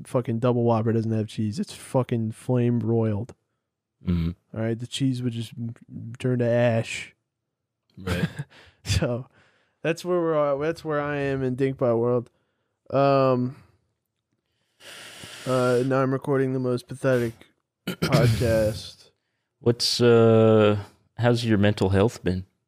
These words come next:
Speaker 1: What the fuck is that?
Speaker 2: <laughs>
Speaker 1: What are you fucking talking about, dude?
Speaker 2: You doing, you doing all right?
Speaker 1: How's your mental health been?
Speaker 2: <laughs> Think we
Speaker 1: You gotta
Speaker 2: just
Speaker 1: be
Speaker 2: do, like,
Speaker 1: fucking
Speaker 2: a,
Speaker 1: kidding
Speaker 2: a
Speaker 1: me, man.
Speaker 2: two-way therapy session for the rest of this.
Speaker 1: I'm good. I'd rather have a big old diarrhea.
Speaker 2: A big fish for yumming?
Speaker 1: I'd have a big fish for y-, diarrhea.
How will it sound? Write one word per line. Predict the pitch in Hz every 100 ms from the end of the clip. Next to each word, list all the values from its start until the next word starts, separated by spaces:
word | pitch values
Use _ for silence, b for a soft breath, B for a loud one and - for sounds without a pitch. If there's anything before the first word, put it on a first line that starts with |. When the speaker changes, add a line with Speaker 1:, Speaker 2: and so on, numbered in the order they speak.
| _ _ -
Speaker 1:
What | 180 180 -
the | 143
fuck | 127 - 135 123
is | 123 -
that? | 107 113 170 - 139
Speaker 2:
<laughs> |
Speaker 1:
What | 147 170
are | 139
you | 123
fucking | - 131 117 117
talking | 110 113 120 117
about, | 110 107 107
dude? | 110 113 113 B B
Speaker 2:
You | 123
doing, | - 120 117 113 120
you | 117
doing | 117 113
all | 117
right? | 117 147
Speaker 1:
How's | 156 147 143 143 139 135 135
your | 135
mental | 127 127
health | 147 147
been? | 120 -
Speaker 2:
<laughs> | - _ _ B B B B -
Think | 156
we | 175
Speaker 1:
You | 147
gotta | 139
Speaker 2:
just | 127
Speaker 1:
be | 127
Speaker 2:
do, | 117
like, | 104
Speaker 1:
fucking | 117
Speaker 2:
a, | 104
Speaker 1:
kidding | 202 180
Speaker 2:
a |
Speaker 1:
me, | 117
man. | 104
Speaker 2:
two-way | 107 131 123 117
therapy | 104 - 107 107 101 95
session | - 98 90 98
for | 95 98
the | 98
rest | 95 -
of | 101 95
this. | 95 117
Speaker 1:
I'm | 131 156 147
good. | 143 147
I'd | 123 131
rather | 143 139
have | 139 131
a | 123
big | 117 135 131
old | 135 131 120 110 113
diarrhea. | 120 127 123 120 127 117 113
Speaker 2:
A |
big | 117 - 101
fish | - 110 101
for | - 95
yumming? | 92 98 123 135
Speaker 1:
I'd | 135
have | 156
a | 143
big | 123 135 131
fish | 147 135
for | 135
y-, | 123 123 117
diarrhea. | 120 135 123 120 139 127 110 113